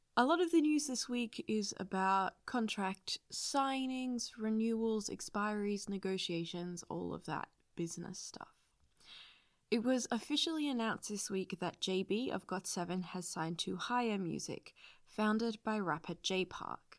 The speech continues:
There had been rumors about this since early this year, so it's not particularly surprising, but it is exciting to see J B and all the other members of got seven finding new places to continue their careers.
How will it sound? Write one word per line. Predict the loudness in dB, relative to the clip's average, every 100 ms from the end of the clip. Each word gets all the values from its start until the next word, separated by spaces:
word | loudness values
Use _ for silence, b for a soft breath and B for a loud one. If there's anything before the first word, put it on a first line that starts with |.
| B B B B B B
There | 6
had | 6 6
been | 6 6
rumors | 4 2 2
about | 2 2 2
this | 0
since | 2 0 0 0
early | 2 2
this | 0 -2
year, | -2 -2 -2 -4
so | -4 0 2
it's | 2 0 0
not | 0 0
particularly | -2 -2 -2 -2 0 0 0
surprising, | -2 -4 -2 0 0 -2 -2 -4 -8 B B B B _
but | 4 4 4
it | 2
is | 2
exciting | 0 2 2 4 2
to | 0
see | 0 2 2
J | 2 2
B | 4 4 4
and | 4 2 0
all | 0 2
the | 4
other | 2 2
members | 0 -2 -4
of | -2
got | -4 -2
seven | -4 -2 0 -2
finding | 0 2 2 2 2
new | 0 0
places | -2 -4 -2 -4 -4
to | -4 -4
continue | -4 -4 -4 -4 -4
their | -6
careers. | -6 -8 -8 -8 -10 -14 -16